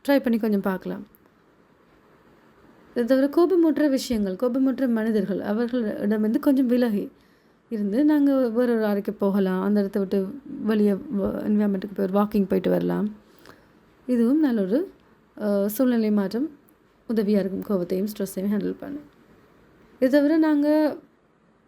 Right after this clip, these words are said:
பேசலாம், அதாவது எங்களுக்கு பிடித்த ஒரு குடும்ப நண்பர், இல்லாட்டி குடும்பத்திலேயே எங்களுக்கு பிடிச்சவங்க இருந்தா நல்லம், இல்லாட்டி ஒரு நண்பரை தான் நாங்க தேட வேணும். இது எதுவுமே செய்ய முடியலைன்னா,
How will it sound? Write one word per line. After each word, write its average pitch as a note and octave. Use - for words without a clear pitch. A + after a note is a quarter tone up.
பேசலாம், D4
அதாவது G3+
எங்களுக்கு A3
பிடித்த B3
ஒரு A3
குடும்ப A#3+
நண்பர், G#3
இல்லாட்டி G#3+
குடும்பத்திலேயே B3+
எங்களுக்கு A#3
பிடிச்சவங்க A#3
இருந்தா G#3+
நல்லம், A3
இல்லாட்டி A3+
ஒரு G#3+
நண்பரை G3+
தான் A3+
நாங்க G#3
தேட F#3
வேணும். F#3
இது B3
எதுவுமே D#4
செய்ய B3
முடியலைன்னா, F#3+